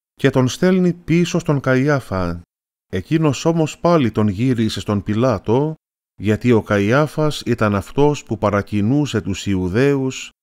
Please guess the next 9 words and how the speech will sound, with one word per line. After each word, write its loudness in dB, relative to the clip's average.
να 2
θανατώσουν 0
τον -2
Ιησού. -2
Ο -2
Πιλάτος 0
τότε 0
τους -4
λέγει, 0